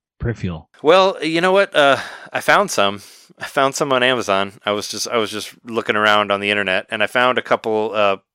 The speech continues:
Speaker 2: gun peripherals for the Switch that you can get. But they're like, uh, they're kinda like, um, rifles. So they're kind of, they were made for, like, the big game hunter games and stuff that are on there. And it's basically, like, the right control, the, the right, uh, Joy-Con is in the back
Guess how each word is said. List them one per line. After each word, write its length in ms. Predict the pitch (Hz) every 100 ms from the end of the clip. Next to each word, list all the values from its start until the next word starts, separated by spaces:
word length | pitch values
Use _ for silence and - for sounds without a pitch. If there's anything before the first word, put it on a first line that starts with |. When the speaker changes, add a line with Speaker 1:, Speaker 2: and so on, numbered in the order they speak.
| _ _
Speaker 2:
gun 460 | - 123 113 107 - _ _ -
peripherals 540 | 117 104 107 98 95
for 120 | -
the 80 | 95
Switch 320 | - 107 98
that 80 | -
you 100 | 104
can 160 | - 95
get. 320 | 98 95 - _ _ _ - - _
But 140 | - 120
they're 160 | 143
like, 240 | 143 139 -
uh, 300 | 123 117 110
they're 100 | -
kinda 220 | 131 160
like, 240 | 147 127 -
um, 300 | 101 92 98 _ _ _ _ _ -
rifles. 720 | 120 131 170 160 147 - - _ _ _
So 180 | - 123
they're 120 | 120
kind 220 | - 131
of, 140 | 117
they 140 | 120 123
were 100 | 120
made 320 | 120 120 117
for, 140 | 131
like, 220 | 113 104 -
the 60 |
big 200 | 104 104
game 180 | 113 110
hunter 320 | 104 110 110
games 380 | 104 113 110 107
and 80 | 110
stuff 240 | - 113
that 100 | 117
are 80 | 107
on 160 | 110 110
there. 220 | 110 - _ _ - - - -
And 140 | 113
it's 100 | 113
basically, 300 | 131 123 139
like, 160 | 123 107
the 100 | 113
right 240 | 123 143
control, 580 | - 123 - 127 127 135
the, 200 | 123 127 120
the 160 | 127
right, 260 | 127 143 160
uh, 200 | 139 131
Joy-Con 500 | 120 135 131 135 131
is 140 | 123
in 80 | 123
the 60 | 120
back 560 | 117 104 110 - -